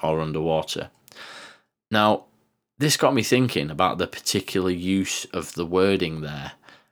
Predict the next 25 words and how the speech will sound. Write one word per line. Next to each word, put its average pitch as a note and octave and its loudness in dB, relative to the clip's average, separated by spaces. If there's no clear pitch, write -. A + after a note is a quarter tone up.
"I A#2+ 4
can't C#3 2
talk G#2 4
about F2+ 2
any F2+ -2
specific - -4
cases" - 0
sounds A#2 2
to - -2
me G2+ 2
a E2+ -8
little A#2+ 0
bit F2+ 2
like D#2+ -4
you F#2 0
may G2+ 0
actually G2 0
be F2 0
aware G2+ 4
of - 0
cases, D#2+ -6
but - -8
can't A2 2
discuss G#2+ 0
it - -2